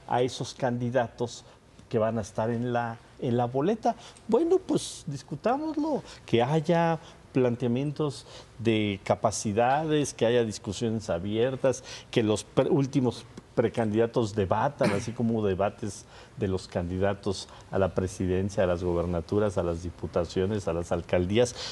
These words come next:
pues que debatan y que la gente los escuche a todos y que diga, "Ah, bueno, pues los mejores calificados son estos, estos los que tienen más capacidad".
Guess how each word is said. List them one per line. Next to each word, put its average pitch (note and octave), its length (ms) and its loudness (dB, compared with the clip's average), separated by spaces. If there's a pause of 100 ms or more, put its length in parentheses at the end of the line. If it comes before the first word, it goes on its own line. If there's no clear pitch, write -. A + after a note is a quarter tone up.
(140)
pues - 180 2
que A#2+ 120 4
debatan G#2+ 520 4
y A2+ 40 2
que G2+ 140 4
la F#2 80 4
gente G#2+ 320 2
los G2+ 200 2
escuche G#2+ 480 0
a A2+ 40 4
todos D3 580 2 (300)
y D#3+ 100 4
que A#2+ 180 2
diga, C3 300 4
"Ah, C3+ 40 2
bueno, C#3 280 2
pues A2 180 0
los F#2+ 120 4
mejores A2 400 0
calificados G#2+ 640 0
son A2 240 -2
estos, A2 380 -4
estos A#2 280 0
los F#2+ 100 -4
que - 80 -18
tienen A2 260 0
más G#2+ 260 -4 (260)
capacidad". G#2 600 -2